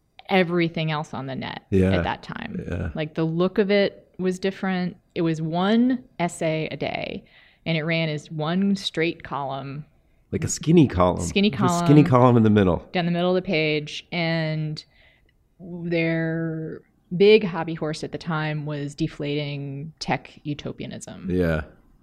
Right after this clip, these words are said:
Speaker 2: which was running absolutely rampant. This is the midst of the dot-com boom.
Speaker 1: Right. And so I made contact with Joey, and then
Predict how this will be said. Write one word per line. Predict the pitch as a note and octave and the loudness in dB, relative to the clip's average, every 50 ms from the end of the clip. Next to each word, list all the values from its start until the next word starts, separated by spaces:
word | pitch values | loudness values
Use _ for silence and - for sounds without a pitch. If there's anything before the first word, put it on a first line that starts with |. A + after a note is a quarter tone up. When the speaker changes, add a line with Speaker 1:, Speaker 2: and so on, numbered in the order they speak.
| _ _ | _ _
Speaker 2:
which | - - - E2+ | -8 -6 -4 -2
was | F2 D2+ | -2 0
running | E2 F#2 E2 D#2+ D#2+ D#2 D#2+ E2 D#2 - F2+ - - | 0 0 0 0 0 -2 -2 -4 -6 -6 -8 -8 -6
absolutely | E2 F2 E2 - - F2 E2 D2 | -4 -4 -4 -2 -2 -2 -2 -2
rampant. | D#2+ D2+ D2+ D#2+ - E2+ E2+ - | -2 -4 -4 -4 -2 -2 -2 -2
This | - - - | -4 -8 -8
is | F2+ F2+ - - - - _ _ _ _ - | -10 -12 -12 -14 -20 -20 _ _ _ _ -8
the | - F#2 | -4 -2
midst | F2+ F#2 G2 F#2+ F2 - - | 2 4 4 4 2 2 0
of | F2 | -2
the | E2+ | -2
dot-com | E2 - - - - - - E2 E2+ | -2 -2 -4 -6 -4 -2 -2 -2 0
boom. | D#2+ D#2 - - D2+ E2+ - - - | 0 -2 -2 -2 -4 -6 -8 -10 -12
Speaker 1:
Right. | - E3 C#3+ C#3+ - - _ _ _ _ - - - - - - - - - - - _ _ _ _ - | -10 -10 -8 -10 -10 -12 _ _ _ _ -20 -20 -20 -20 -20 -20 -20 -20 -20 -20 -20 _ _ _ _ -4
And | F3+ F#3+ F#3 F#3 F#3+ F#3 F3+ F3+ F3+ F3+ F3+ F3 | -2 0 0 2 2 2 2 2 2 2 2 0
so | - - - F3 E3 E3 E3 D#3+ E3 E3 D#3+ | -2 -2 -2 0 0 2 2 2 2 0 0
I | D3 | 0
made | E3 F#3 G#3 G#3 | 0 -2 -2 -2
contact | - - G3+ F3+ F3+ - F#3+ F3+ - - | -4 -4 -4 -4 -4 -4 -6 -8 -8 -10
with | F#3+ - | -12 -12
Joey, | - - C3+ C3+ C#3 C#3+ D3 C#3 C#3+ C#3 C3+ - - | -10 -8 -8 -6 -6 -6 -6 -6 -6 -6 -8 -8 -8
and | D3 D#3 D#3 D3+ | -6 -6 -4 -4
then | D#3 D3+ D3 D3 D3 D3+ D#3 | -4 -6 -6 -6 -4 -6 -6